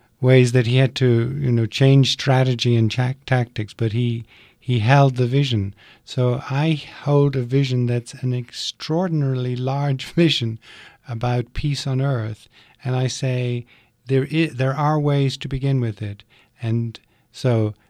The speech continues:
that's the end goal. It is peace on earth. It is that large. It is tackling the deep cynicism that obstructs that. But here's how we do it. We begin with looking at where our own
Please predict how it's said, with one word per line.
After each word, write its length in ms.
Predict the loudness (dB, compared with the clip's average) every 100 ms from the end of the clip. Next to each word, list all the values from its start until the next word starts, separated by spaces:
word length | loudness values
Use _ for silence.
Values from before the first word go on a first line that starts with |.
| _
that's 280 | 0 0 2
the 180 | 6 6
end 300 | 6 4 4
goal. 380 | 0 0 -2 -2
It 160 | 0
is 220 | 2 0 0
peace 280 | -4 -2
on 120 | -2 -2
earth. 320 | -2 -4 -8
It 160 | -12
is 480 | -8 -6 -6 -8 -12 _ _ _ _ _ -4
that 320 | 0 0 0
large. 540 | 0 0 0 -2 -4
It 120 | -6 -4
is 400 | -4 -6 -10 -16 _ _ _ _ _ -20 _ -18
tackling 640 | -6 -2 0 0 0 2 2
the 80 | 0
deep 280 | -4 -4
cynicism 720 | -4 -2 -2 -2 -4 -4 -2 -2
that 120 | -4
obstructs 600 | -8 -10 -10 -8 -10 -12
that. 260 | -12 -12 -14 _ -20 _
But 140 | -10 -6
here's 320 | -2 -2 -2
how 200 | -4 -2
we 160 | 0
do 280 | -2 -2 -2
it. 240 | -2 -6 -14 -20 _ _
We 160 | -4 -2
begin 800 | -4 -6 0 2 4 2 0 -4 _ _ _ _ -4
with 300 | -2 0 -2
looking 480 | 0 0 0 -2 -2
at 380 | -2 -2 -4 -10 -20 _ _ -4
where 440 | 0 2 2 0
our 320 | -2 -2 -2 0
own 580 | 0 2 2 2 -2